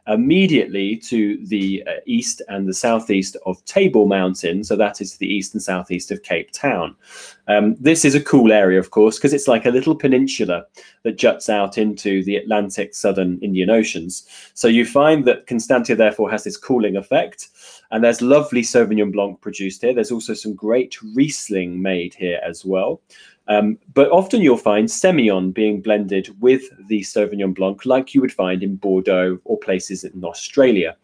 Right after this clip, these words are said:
adding a bit more weight and texture behind it. Um, so that is Constantia.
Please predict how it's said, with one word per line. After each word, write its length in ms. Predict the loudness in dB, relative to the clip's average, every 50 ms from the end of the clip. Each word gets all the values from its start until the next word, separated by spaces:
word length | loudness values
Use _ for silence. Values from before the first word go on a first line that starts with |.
| -20 _ -20 _ _ -6
adding 260 | -4 0 2 2 2
a 40 | 2
bit 180 | 0 -2 -2 0
more 220 | -2 0 0 -2
weight 420 | 0 0 -2 -2 -2 -6 -12 -20 -20 _ _ _ -16
and 320 | -14 -12 -12 -14 -14 -18 -20 _
texture 600 | -14 -8 -8 -8 -8 -8 -12 -8 -4 -4 -4 -4 -6 _ _ _ _ -10
behind 420 | -10 -8 -6 -6 -8 -8 -8 -10
it. 240 | -14 -14 -16 -16 -20 _ _ _ _ _ _ _ _ _ _ _ -2
Um, 180 | 0 0 0 0
so 120 | 2 4
that 180 | 4 6 6 4
is 100 | 2 0
Constantia. 1120 | 0 0 0 0 0 0 -2 -6 -4 -2 -2 0 -2 -4 -6 -6 -2 -2 -2 -2 -4